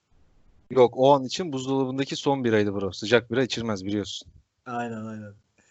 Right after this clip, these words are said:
Speaker 2: Bence zaten bu arada sizin ofisteki herkes programı beklemiş ya, o yüzden Teams'te online olmamış olabilirler abi.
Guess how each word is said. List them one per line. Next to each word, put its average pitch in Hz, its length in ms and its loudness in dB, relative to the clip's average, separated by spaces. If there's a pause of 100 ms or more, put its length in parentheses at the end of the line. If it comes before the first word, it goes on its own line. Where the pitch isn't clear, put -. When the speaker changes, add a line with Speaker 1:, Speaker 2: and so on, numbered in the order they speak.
(260)
Speaker 2:
Bence 220 280 6
zaten 269 320 6
bu 190 80 6
arada 226 180 4
sizin 196 240 -2
ofisteki 208 500 0
herkes 214 380 0
programı 208 420 2
beklemiş 202 460 4
ya, 196 80 4
o 190 120 6
yüzden 196 280 4
Teams'te 190 340 -2
online 185 400 4
olmamış 185 360 0
olabilirler 156 460 4
abi. 101 320 -6